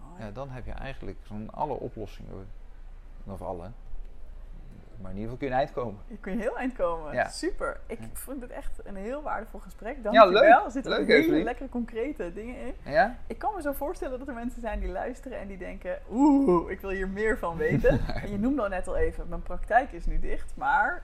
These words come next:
Speaker 1: je bent niet gestopt met je werk als dezelfde.
Speaker 2: Nee, helemaal niet, helemaal niet. Sterker nog, dat is ook de reden dat we elkaar hier spreken. Hè, dus ik heb mezelf echt op die manier ook wel de kans willen geven om die, ehm, eh, alles wat ik we-, eh, weet,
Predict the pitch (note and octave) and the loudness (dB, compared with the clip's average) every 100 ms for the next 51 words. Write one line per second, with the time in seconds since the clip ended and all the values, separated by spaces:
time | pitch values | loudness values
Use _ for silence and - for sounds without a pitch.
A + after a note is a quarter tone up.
0 | - - F#3+ D#3+ E3+ - C4+ - - - | -10 -12 -6 -2 -2 -2 -6 -10 -6 -6
1 | - F3 F#3+ E3+ D#3 D3+ - F3 - F#3 | -6 -10 -8 -8 -2 2 2 -2 -6 -8
2 | C#3+ A#2 A#2+ A2+ A#2 B2+ B2+ A#2+ B2+ D#3 | -4 0 6 8 8 6 4 6 4 4
3 | B2 A#2 C3 C3 G#2+ D#3+ D3 - G#2+ B2+ | 0 -6 -2 -2 0 4 4 2 -6 -4
4 | B2 B2+ A#2+ A2+ G#2+ G#2+ - G#2+ A2+ G#2 | -6 -6 -4 0 0 -2 -6 4 6 6
5 | A#2+ C3 - F#2+ F2 C3 - - - - | 2 -6 -8 -12 -12 -14 -14 -18 -18 -14
6 | G2+ A#2 B2+ A#2 G#2+ G#2 G#2+ G2+ G#2+ - | -10 -8 -8 -10 -8 -2 0 0 -2 -2
7 | G2+ A2+ G#2+ G#2+ D#2 G#2 A2 A2+ G#2 G#2 | -6 -4 -2 -2 -4 -4 -2 -2 -2 -6
8 | G#2 - C3+ C#3 - - - - - F#2+ | -4 0 0 0 -8 -6 -4 -4 -8 2
9 | B2 C#3 C3 A2+ G#2+ G#2+ F2 A2+ G#2 G2 | 2 2 0 -2 -2 -6 -6 -4 -4 -4
10 | A2+ A2 G#2+ G#2 G2+ G2 G2 G2 F#2+ - | -4 -4 -2 -2 -2 -4 -4 -6 -6 -10
11 | - F#2+ F#2 - C3 C3 A#2 G#2 F#2 F2+ | -10 -10 -6 0 2 2 -4 -6 -8 -4
12 | G#2+ A#2 - G#2 F2+ - G2 A#2 A#2+ G2+ | 0 0 -2 -4 -2 -4 0 4 4 4
13 | - | 0